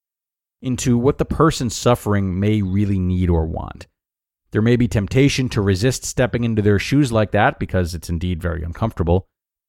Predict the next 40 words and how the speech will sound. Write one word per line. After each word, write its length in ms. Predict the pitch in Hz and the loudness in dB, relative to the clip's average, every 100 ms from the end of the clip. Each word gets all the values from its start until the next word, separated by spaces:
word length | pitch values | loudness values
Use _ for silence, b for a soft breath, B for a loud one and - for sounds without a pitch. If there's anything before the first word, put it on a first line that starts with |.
| _ - | _ 0
But 200 | 110 127 | 0 2
when 120 | 117 | 0
we 100 | 104 | 0
try 400 | - - 208 220 | -2 -4 0 0
to 80 | 104 | -2
do 200 | 87 80 | -4 -6
that, 260 | 80 - _ _ _ _ _ _ | -8 -12 _ _ _ _ _ _
we 120 | 120 | -2
stand 340 | 117 165 185 202 | 0 0 0 0
to 80 | 139 | -2
draw 300 | 107 117 104 | 2 2 4
better 320 | 98 110 113 | 2 2 0
conclusions 680 | - 95 - 110 95 95 | -2 -6 -2 -2 0 -2
about 240 | 85 95 90 | 0 -2 -2
how 160 | 95 | 0
to 80 | 101 | 0
offer 420 | 92 90 95 - | 2 2 0 0
better 300 | 87 90 87 | -2 -2 -2
support, 580 | 85 - - - - - _ _ _ _ - | -4 -8 -8 -8 -8 -12 _ _ _ _ -6
informed 640 | 120 - 120 117 113 107 - | -6 0 2 2 2 -2 -4
at 100 | 120 | -2
least 260 | 170 214 | -2 0
a 60 | 135 | -2
little 260 | 135 170 127 | 0 2 2
bit 300 | 95 95 _ _ _ - | 0 -4 _ _ _ -4
by 80 | |
how 180 | 98 113 | -2 0
we 240 | 101 123 135 | 0 2 2
imagine 480 | 120 120 107 98 | 2 0 0 -2
we'd 180 | 95 135 | -2 -2
like 200 | 131 113 | -2 -2
to 80 | 101 | -2
receive 320 | 98 - 101 | -2 -2 -4
support 400 | - - 107 98 | -4 -4 -2 -2
if 120 | 82 | -4
we 120 | 110 110 | -4 -2
were 100 | 104 | -2
to 80 | |
miscarry, 600 | 95 95 - 95 92 95 82 _ _ _ - | -2 -4 -2 0 2 0 -2 _ _ _ -6
or 400 | 95 95 90 | -2 2 0